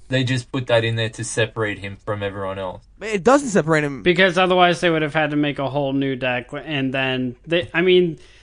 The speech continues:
Speaker 3: they had decks for, like, five generations. They need to keep some, okay, we need a break,
Speaker 1: Yeah,
Speaker 3: a little bit
Speaker 1: they
Speaker 3: of a
Speaker 1: needed the
Speaker 3: break here.
Speaker 1: variety.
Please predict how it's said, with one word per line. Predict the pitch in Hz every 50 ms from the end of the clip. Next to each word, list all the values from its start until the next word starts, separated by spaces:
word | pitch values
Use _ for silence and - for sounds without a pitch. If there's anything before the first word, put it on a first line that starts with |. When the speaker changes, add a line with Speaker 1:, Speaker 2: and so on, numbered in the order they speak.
| - - -
Speaker 3:
they | 233 240
had | 240 208 247 220 185
decks | 175 196 185 175 -
for, | - 185 175
like, | 156 135 123
five | - - 185 175 160 160 147
generations. | 156 151 139 131 127 127 123 120 - 117 110 110 110
They | - 165 190
need | 202 202 202 185 175
to | 185
keep | 175 - 175 165 143
some, | - - - - - 180 175 165 165 156 151 143 -
okay, | 135 139 139 - 117 110
we | 110 127 147
need | 156 151 147 131
a | 113
break, | 101 113 120 123 123 117 110 107 - - -
Speaker 1:
Yeah, | 135 135 135 127 120 107 -
Speaker 3:
a | -
little | 135 135 123 123 117
bit | 113
Speaker 1:
they | 123 123
Speaker 3:
of | 120 131
a |
Speaker 1:
needed | 143 156 151
the | 151
Speaker 3:
break | 131 120 107 107
here. | 110 110
Speaker 1:
variety. | 107 104 104 107 107 104 101 98 95 92